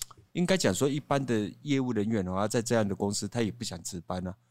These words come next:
为什么？因为公司没有下很大的资源。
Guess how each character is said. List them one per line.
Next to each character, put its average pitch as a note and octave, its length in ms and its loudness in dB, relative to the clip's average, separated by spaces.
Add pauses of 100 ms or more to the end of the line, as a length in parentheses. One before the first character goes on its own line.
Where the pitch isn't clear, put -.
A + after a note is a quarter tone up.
(300)
为 E3 100 4
什 A#2 120 2
么？ F#2+ 120 4
因 A#2+ 120 2
为 D#3 100 4
公 C#3+ 220 2
司 C#3 160 0
没 B2 200 4
有 A#2 100 6
下 G#2 300 2
很 F2+ 240 -4
大 G2 220 0
的 F2+ 100 -6
资 F#2+ 220 -6
源。 G2 220 -4